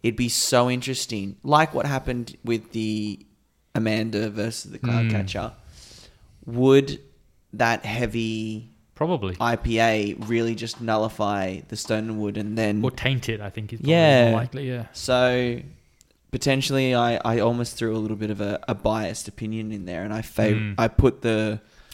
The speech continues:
Speaker 2: That's fine.
Speaker 1: Stonewood
Speaker 2: We'll do that next time as well.
Speaker 1: first.
Speaker 2: I'm sure with the hop hog and the motorcycle oil. You don't want a motorcycle
Speaker 1: So I was about to
Speaker 2: first.
Speaker 1: say, you already saying the hop hog's going through. I mean,
Speaker 2: No, no, no.
Speaker 1: On first
Speaker 2: I don't know.
Speaker 1: impression.
Speaker 2: I can't remember the Hop Hog.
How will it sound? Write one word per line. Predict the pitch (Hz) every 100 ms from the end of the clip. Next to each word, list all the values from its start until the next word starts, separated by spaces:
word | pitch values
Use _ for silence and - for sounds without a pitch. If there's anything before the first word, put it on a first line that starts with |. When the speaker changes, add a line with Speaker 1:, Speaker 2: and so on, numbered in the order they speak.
| -
Speaker 2:
That's | 254
fine. | - 107
Speaker 1:
Stonewood | 190 - 127 120 117
Speaker 2:
We'll | 113
do | 110 143
that | 123
next | 123 -
time | 123 120
as | 110
well. | 120
Speaker 1:
first. | - - - - 131
Speaker 2:
I'm | 117
sure | - 123
with | 127 120
the |
hop | 98 110
hog | 113 117 - - - - - - - - -
and | 117
the | 107
motorcycle | 110 117 113 104 107
oil. | 107 139
You | 123
don't | 117 113
want | 104
a |
motorcycle | 101 107 - 107 104 104
Speaker 1:
So | 95 -
I |
was | 123
about | 120 117
to |
Speaker 2:
first. | 104
Speaker 1:
say, | 135 135 123
you | 120 131
already | 135 156 143 123 - _
saying | - 117 120
the | 110
hop | 127 143
hog's | 165 143
going | 107 110 113
through. | - 104
I | 113
mean, | 117 113
Speaker 2:
No, | 104
no, | 90 85
no. | 82 82 - _ -
Speaker 1:
On | 120
first | 147 151 143
Speaker 2:
I | 113
don't |
know. | 123
Speaker 1:
impression. | 104 110
Speaker 2:
I | 127
can't | - 139
remember | 117 107 127
the | 98
Hop | 98
Hog. | -